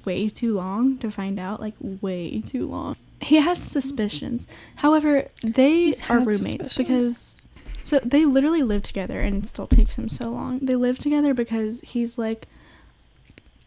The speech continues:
Speaker 1: undercover, right? So he's like, "Oh, I'm, like, in a new town, like, I don't have anywhere to stay." And she's like, "Oh, well, you're working for, like, the same, like, mafia boss dude that I am, so come live with me."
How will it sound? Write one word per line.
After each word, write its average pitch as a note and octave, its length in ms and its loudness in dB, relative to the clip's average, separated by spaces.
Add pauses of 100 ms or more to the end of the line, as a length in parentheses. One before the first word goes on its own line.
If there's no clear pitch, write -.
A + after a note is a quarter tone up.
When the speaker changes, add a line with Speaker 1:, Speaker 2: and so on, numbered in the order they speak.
(220)
Speaker 1:
undercover, G#3 580 0
right? A3+ 240 -8
So - 80 -14
he's A3 240 -4
like, G#3+ 240 -6
"Oh, E4+ 300 -6
I'm, D#4+ 100 -4
like, D4+ 300 -2
in C4 120 0
a C#4+ 80 0
new D4 180 2
town, D4+ 360 -2
like, C4+ 140 -2
I C#4 60 4
don't D4 100 -2
have D4 140 -2
anywhere C#4+ 260 0
to C#4+ 80 -4
stay." C4+ 480 -6
And G#3+ 120 -4
she's - 300 -8
like, A#3 320 -6
"Oh, C#4 160 -4
well, B3 160 0
you're A#3 160 0
working A3 400 -4
for, A3 140 -8
like, G3 160 -6
the G#3 100 -10
same, G3 340 -4
like, F#3 260 -8
mafia F#3+ 420 -6
boss F#3+ 340 -8
dude F#3+ 340 -8
that - 120 -8
I G3 160 -4
am, F#3+ 420 -4
so G#3+ 440 -8 (480)
come A3 240 -4
live C4 140 -2
with C4 180 -6
me." C#4+ 280 -2